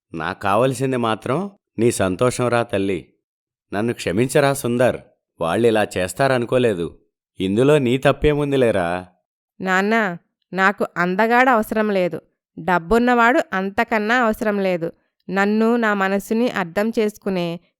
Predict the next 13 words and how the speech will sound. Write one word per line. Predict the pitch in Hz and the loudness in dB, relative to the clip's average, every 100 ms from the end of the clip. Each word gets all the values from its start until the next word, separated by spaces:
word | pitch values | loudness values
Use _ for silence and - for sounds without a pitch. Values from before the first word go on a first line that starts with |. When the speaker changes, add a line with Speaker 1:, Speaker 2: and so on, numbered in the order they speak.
| - | -6
Speaker 2:
మంచి | 180 208 214 302 | -2 -2 -2 -2
మనసున్నవాణ్ణి | 247 185 196 - 233 226 202 185 190 277 262 | -2 -2 -4 -2 -2 0 0 0 -2 -2 -2
చూడండి. | 220 214 185 156 - _ _ _ | 0 0 -2 -8 -12 _ _ _
అతనికి | 175 185 226 214 208 | -2 0 0 -2 -4
చదువు | 185 190 170 196 214 | -8 -6 -2 0 2
లేకపోయినా, | 196 190 214 214 196 190 180 175 180 _ _ | 0 0 -2 -2 -2 -2 -4 -6 -12 _ _
ఆస్తిపాస్తులు | 156 160 208 - 262 226 214 - 196 | -6 -4 -4 -6 -2 2 0 -2 -4
లేకపోయినా | 175 175 185 202 196 180 233 | -2 -2 -4 -2 -2 0 -2
పర్వాలేదు." | 302 233 220 214 214 202 180 - _ _ _ - | 0 0 2 2 0 -2 -4 -6 _ _ _ -6
Speaker 1:
"అలాగేనమ్మా." | 80 95 113 123 120 90 76 76 73 _ _ _ _ _ | 0 2 2 0 -2 -2 -2 -4 -8 _ _ _ _ _
Speaker 2:
అని | 190 220 254 | 0 2 2
అనుకుంటారు. | 208 196 190 180 175 165 160 - _ _ _ _ 262 | 0 -2 -4 -2 0 0 -2 -8 _ _ _ _ -6
చిత్ర | 254 - 220 180 | -2 0 0 0